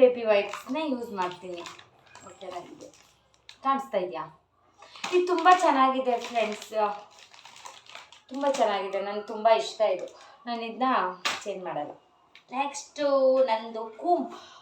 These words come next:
ಯಾವಾಗ್ಲಾರು ಮೆಸ್ಸಿ ಹೇರ್ ಆಯ್ತು ಅಲ್ವಾ, ಮೆಸ್ಸಿ ಆಗ್ಬಿಡ್ತು ಅಂದಾಗ ಒಂದು ಕೂಮ್ ಬಿಟ್ಕೊಂಡ್ರೆ ಹೀಗೆ ಬಾಚ್ಕೋಬೋದಲ್ವಾ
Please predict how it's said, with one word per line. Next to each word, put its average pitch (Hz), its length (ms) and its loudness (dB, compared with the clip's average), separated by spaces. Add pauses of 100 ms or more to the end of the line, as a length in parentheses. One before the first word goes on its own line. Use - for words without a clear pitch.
(320)
ಯಾವಾಗ್ಲಾರು 294 640 8 (120)
ಮೆಸ್ಸಿ 277 400 4 (120)
ಹೇರ್ 262 280 8
ಆಯ್ತು 208 320 0 (680)
ಅಲ್ವಾ, 214 280 2 (400)
ಮೆಸ್ಸಿ 269 400 0
ಆಗ್ಬಿಡ್ತು 220 500 -2
ಅಂದಾಗ 214 240 2 (160)
ಒಂದು 214 380 -2 (180)
ಕೂಮ್ 240 240 -6
ಬಿಟ್ಕೊಂಡ್ರೆ 220 480 -2 (220)
ಹೀಗೆ 226 460 -14 (100)
ಬಾಚ್ಕೋಬೋದಲ್ವಾ - 840 -14